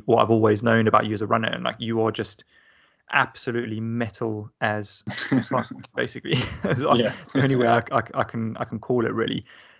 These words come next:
Speaker 1: And
Speaker 2: Yeah.
Speaker 1: I, I've always admired that about your running. You're just able to kind of, you know, get so gritty with it, and just,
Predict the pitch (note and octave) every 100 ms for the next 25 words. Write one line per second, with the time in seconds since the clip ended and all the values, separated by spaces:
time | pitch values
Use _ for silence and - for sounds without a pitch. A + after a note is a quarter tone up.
0 | - A#2+ A2+ F#2 A#2+ A#2+ B2 B2+ C3 B2
1 | A#2 A#2 B2 A#2+ A#2 A#2+ A#2 A#2 B2+ A#2
2 | A2+ A2+ - B2+ A#2 A2+ A2 - A#2+ A2
3 | G2+ _ _ _ _ A#2 G#2+ G2+ _ _
4 | _ _ _ - C3 - - A#2 A#2 A#2+
5 | A#2+ - A#2 A2+ A#2+ A2+ A2+ A#2 -